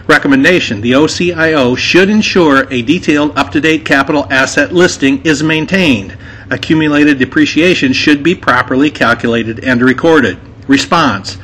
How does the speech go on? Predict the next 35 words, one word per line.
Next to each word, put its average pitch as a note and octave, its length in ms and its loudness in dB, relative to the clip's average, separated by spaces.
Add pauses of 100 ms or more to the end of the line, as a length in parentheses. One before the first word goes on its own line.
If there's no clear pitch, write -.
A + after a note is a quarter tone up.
(300)
The C#3+ 80 -2
process F#3+ 520 0
of A#2+ 140 -2
moving E3 320 2
assets D3 440 0
from C3 220 0
the A2+ 80 0
D B2+ 240 0
A E3 200 0
S C#3+ 200 -2
I C3+ 220 2
T C#3 160 -4
E D3+ 300 2
to C#3 160 0
the B2+ 160 0
O C3 140 0
C D#3 280 0
I D#3+ 180 2
O B2+ 280 0
in B2+ 340 0 (100)
the A#2+ 120 0
one-third D#3 640 2
fixed C3+ 340 -2
asset C3 500 -2
system C3 440 -2
involved B2 520 -2 (200)
multiple D#3+ 420 0
steps - 400 -2
and C#3 120 2
calculations. A#2+ 1000 -2 (320)
Existing E3+ 480 0
controls D#3 540 2
were B2 140 2
not B2 340 4
designed C3+ 640 0